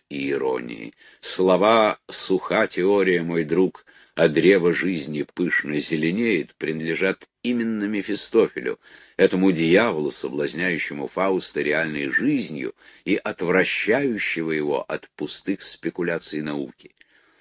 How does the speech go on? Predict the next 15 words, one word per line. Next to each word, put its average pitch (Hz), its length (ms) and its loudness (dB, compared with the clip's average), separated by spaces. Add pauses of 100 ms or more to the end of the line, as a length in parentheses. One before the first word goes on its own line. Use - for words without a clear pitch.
(220)
Замысел 107 680 2
Гете, 90 400 2
видимо, 80 380 -2
был 71 180 0
в - 100 -12
том, 107 260 2
чтобы 73 300 -4
показать, 85 600 -4 (380)
несмотря 101 680 2
ни 120 100 0
на 104 160 -2
что, 127 320 4
Фауст 113 760 2
побеждает 113 760 2
Мефистофеля 90 920 0